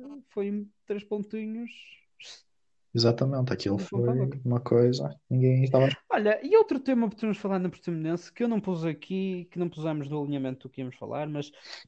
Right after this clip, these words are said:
Speaker 1: eh, que eu me lembrei agora. Opa, e a descida do Setúbal?
Speaker 2: <laughs> Pois é, opa, Jesus.
Speaker 1: Eu vou dizer uma coisa. Anda tudo a fazer uns escândalos e não sei o quê,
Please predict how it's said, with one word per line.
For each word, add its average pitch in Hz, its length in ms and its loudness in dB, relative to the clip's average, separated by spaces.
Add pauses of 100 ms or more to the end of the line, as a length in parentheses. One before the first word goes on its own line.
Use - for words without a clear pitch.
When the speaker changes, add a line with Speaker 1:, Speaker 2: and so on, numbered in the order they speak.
(180)
Speaker 1:
eh, 156 440 -6
que - 80 -6
eu 175 40 2
me 175 80 0
lembrei 160 380 2
agora. 82 340 -8 (500)
Opa, - 300 -10 (920)
e 415 60 8
a - 40 8
descida 196 440 2
do 156 140 -4
Setúbal? - 480 -10 (380)
Speaker 2:
<laughs> - 560 4 (100)
Pois 107 300 4
é, 98 340 2
opa, - 540 -6 (180)
Jesus. 98 600 0 (1000)
Speaker 1:
Eu 208 120 6
vou 277 120 2
dizer 208 200 2
uma 208 160 2
coisa. 131 360 -8 (1200)
Anda 185 180 4
tudo 233 140 2
a 202 40 2
fazer 208 180 0
uns 185 180 0
escândalos 180 520 2
e 170 60 -4
não 160 80 -6
sei 143 220 -8
o - 20 -12
quê, 165 320 -2